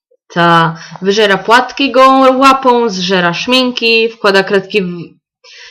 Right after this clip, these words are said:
Nieważne w co i nie zawsze sobie, używa garów w celach muzycznych. Mam wyliczać dalej, czy zrobiło wam się wystarczająco słabo?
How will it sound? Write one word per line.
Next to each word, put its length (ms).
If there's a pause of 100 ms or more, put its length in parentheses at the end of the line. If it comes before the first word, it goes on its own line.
(160)
Nieważne 580
w 80
co 300
i 340
nie 160
zawsze 400
sobie, 520 (380)
używa 340
garów 400
w 80
celach 300
muzycznych. 800 (540)
Mam 240
wyliczać 480
dalej, 440
czy 200
zrobiło 380
wam 200
się 300
wystarczająco 840
słabo? 600